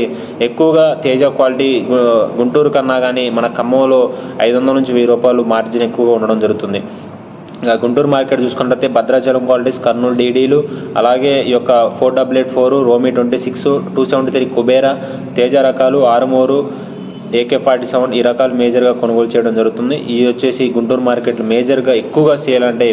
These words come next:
బేర్స్ ఎక్కువగా కొనుగోలు చేయడం జరుగుతుంది. ఇది మన యొక్క గుంటూరు మార్కెట్ సేల్స్ విభాగం, అలాగే క్వాలిటీస్ ఈ విధంగా ఉండడం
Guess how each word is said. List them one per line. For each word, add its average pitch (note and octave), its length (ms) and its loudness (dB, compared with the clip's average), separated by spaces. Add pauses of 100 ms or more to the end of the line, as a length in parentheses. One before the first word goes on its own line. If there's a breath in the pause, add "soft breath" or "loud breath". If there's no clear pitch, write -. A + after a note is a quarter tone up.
(120)
బేర్స్ B2+ 340 2
ఎక్కువగా B2+ 360 2 (1160 loud breath)
కొనుగోలు B2 320 0
చేయడం A#2+ 260 2
జరుగుతుంది. G#2+ 400 -2 (240)
ఇది C3+ 120 0 (180)
మన A#2 180 0
యొక్క G#2+ 220 -2
గుంటూరు A#2 320 0
మార్కెట్ A#2 380 -2 (300)
సేల్స్ A#2 280 -2 (120)
విభాగం, A#2+ 380 2 (100)
అలాగే A2 340 0
క్వాలిటీస్ A2+ 460 0
ఈ - 80 2
విధంగా A2+ 280 0 (100)
ఉండడం G#2+ 220 0